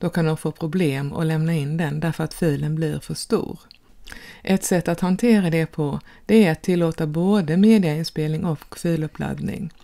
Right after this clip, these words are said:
Meddela studenten att du helst vill ha inlämningstypen mediainspelning,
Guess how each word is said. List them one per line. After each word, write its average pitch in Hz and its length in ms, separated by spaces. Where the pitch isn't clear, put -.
Meddela 185 460
studenten 170 480
att 151 120
du 156 80
helst 208 460
vill 220 100
ha 151 340
inlämningstypen 156 1000
mediainspelning, 156 1040